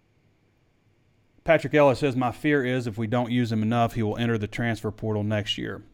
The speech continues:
Uh, you're talking about Malik, maybe? Um, I think that they're gonna use him a good bit, and I think he's the,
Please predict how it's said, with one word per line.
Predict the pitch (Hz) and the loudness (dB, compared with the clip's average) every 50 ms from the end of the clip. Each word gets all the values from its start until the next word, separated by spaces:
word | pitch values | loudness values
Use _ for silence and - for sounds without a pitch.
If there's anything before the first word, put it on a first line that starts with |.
| - - | -12 -4
Uh, | 113 104 104 | 0 2 2
you're | 104 107 101 | 2 2 2
talking | 101 117 107 104 | 2 0 0 0
about | 104 98 95 87 | -2 -4 -4 -6
Malik, | 95 107 110 104 104 104 117 147 170 - - - - - _ _ _ _ _ _ _ _ - - | -6 -4 -2 -2 0 0 0 0 -2 -4 -10 -18 -20 -20 _ _ _ _ _ _ _ _ -20 -12
maybe? | - 135 147 170 180 196 190 180 156 - - - - - - - - - _ - | -6 -4 -2 -2 -2 -2 -4 -6 -6 -10 -18 -20 -20 -20 -20 -20 -20 -20 _ -10
Um, | - 117 117 117 117 113 113 107 110 117 113 - | -4 -2 0 0 0 0 -2 -4 -6 -8 -6 -2
I | - | -2
think | 165 - 202 - | 0 0 -2 -2
that | 175 | -2
they're | 175 190 170 | -2 -2 0
gonna | 180 185 175 | 0 0 0
use | 160 165 156 143 | 2 2 2 4
him | 160 147 | 4 2
a | |
good | 123 143 143 127 | 4 4 2 4
bit, | 120 143 143 143 - | 6 6 6 6 4
and | 127 | 2
I | 127 131 | 0 2
think | - 143 120 | 2 0 0
he's | - 135 127 117 | 2 0 0 0
the, | 120 120 127 123 123 123 120 110 | 2 2 4 4 4 4 2 0